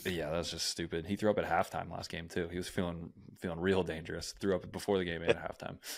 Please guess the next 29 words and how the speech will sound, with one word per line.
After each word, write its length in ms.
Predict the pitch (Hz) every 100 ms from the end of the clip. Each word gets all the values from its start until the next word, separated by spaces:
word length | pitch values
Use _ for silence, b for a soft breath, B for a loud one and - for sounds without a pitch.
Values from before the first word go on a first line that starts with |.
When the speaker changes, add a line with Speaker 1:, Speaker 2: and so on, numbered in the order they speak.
| B B B B B -
Speaker 1:
But 440 | - 117 113 - - _ _ _ _ _ - - -
what 220 | 101 127 131
has 160 | 123
happened 500 | 123 139 143 113 101
since 260 | - 104 98
I'm, 200 | 101 101
like, 280 | 98 92 -
not 360 | 95 95 92 -
usually 320 | 95 101 92
playing 460 | 82 95 95 107 101
the 60 | 87
backup, 460 | 90 90 101 98
or 140 | 92 90
if, 140 | -
especially 400 | 101 - 101 -
if 60 | 98
I'm 140 | 92
inactive, 440 | 90 87 90 107 95
I'll 80 | 90
go 240 | 92 92
in, 140 | 92
I'll 80 | 90
get 160 | 87 87
the 80 | 90
Uncrustable, 540 | 85 90 87 98 90
the 100 | 98
Uncrustables 560 | 87 85 92 - 104 98
at 60 |
halftime. 460 | 87 87 104 110